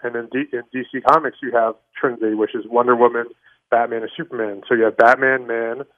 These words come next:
you have Superman, um, technically, you know, th-, this, the Holy Spirit, and then Wonder Woman's like a godlike figure. So you see all these, you know, all these commonalities just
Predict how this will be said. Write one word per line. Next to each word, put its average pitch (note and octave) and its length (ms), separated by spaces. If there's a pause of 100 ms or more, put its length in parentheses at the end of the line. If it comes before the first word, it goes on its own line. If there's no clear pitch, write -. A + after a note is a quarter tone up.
(460)
you B2+ 80
have - 160
Superman, B2+ 640 (680)
um, A2 460 (880)
technically, B2+ 540 (320)
you C3 80
know, A2+ 140
th-, B2 200
this, B2+ 140 (340)
the A#2 100
Holy C#3 360
Spirit, C3+ 540
and B2+ 160
then B2 360 (240)
Wonder C3+ 260
Woman's B2+ 460
like A#2 200
a B2+ 80
godlike A#2 500
figure. A2 380
So C3 60
you B2 180 (120)
see E3+ 120 (120)
all D#3 200
these, C#3 320 (1120)
you C3+ 80
know, B2+ 180
all C3+ 160
these C#3 180
commonalities C3 600
just A#2 180